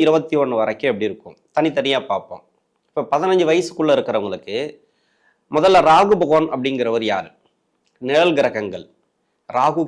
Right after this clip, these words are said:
கேது நிழல் கிரகம். இதுல ராகு பகவான் நிழல் கிரகம் இல்லையா? இவருடைய தசை எப்படி இருக்கும்? உங்க சுய ஜாதகத்துல எந்த வீட்டுல இருக்காரோ இந்த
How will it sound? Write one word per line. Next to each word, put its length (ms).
கேது 260
நிழல் 240
கிரகம். 300
இதுல 160
ராகு 240
பகவான் 240
நிழல் 220
கிரகம் 360
இல்லையா? 260
இவருடைய 440
தசை 280
எப்படி 220
இருக்கும்? 280
உங்க 180
சுய 180
ஜாதகத்துல 520
எந்த 220
வீட்டுல 280
இருக்காரோ 400
இந்த 120